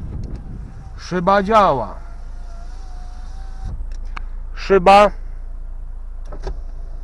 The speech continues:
działa. Lustereczka.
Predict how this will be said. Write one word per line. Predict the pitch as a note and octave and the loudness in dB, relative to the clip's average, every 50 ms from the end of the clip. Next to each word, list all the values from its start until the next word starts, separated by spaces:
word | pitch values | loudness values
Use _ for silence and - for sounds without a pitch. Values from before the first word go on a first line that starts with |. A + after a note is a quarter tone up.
| - - - - - - - - - - - - - - - - - - - - - - - - - - - - - - - - - A2+ | -8 -8 -8 -8 -8 -8 -8 -8 -8 -8 -8 -8 -8 -8 -8 -8 -8 -8 -8 -8 -8 -8 -8 -8 -8 -8 -8 -8 -8 -8 -8 -8 -6 0
działa. | A#2 D#3+ G3+ F#3+ F3+ D#3+ C#3+ B2+ A2 G2 F2 - - - - - - - - - - - - - - - - - - - - - - - - - - - - - - - - - - - - - - - - - - - - - - - | 6 8 10 12 12 12 10 8 4 2 2 2 2 2 0 -2 -4 -6 -6 -8 -8 -8 -8 -8 -8 -8 -8 -8 -8 -8 -8 -8 -8 -8 -8 -8 -8 -6 -8 -6 -6 -8 -8 -8 -8 -8 -8 -8 -8 -8 -8 -6 -6 -6 -6 -6 -6 -4
Lustereczka. | B2 D#3+ F3+ - - - - - G3 G3+ G#3+ A3+ G#3 F3 C#3 - - - - - - B2 A#2 - | -2 -2 0 -2 -2 -4 -2 0 4 6 6 6 6 6 2 -2 -4 -6 -6 -4 -4 -4 -4 -4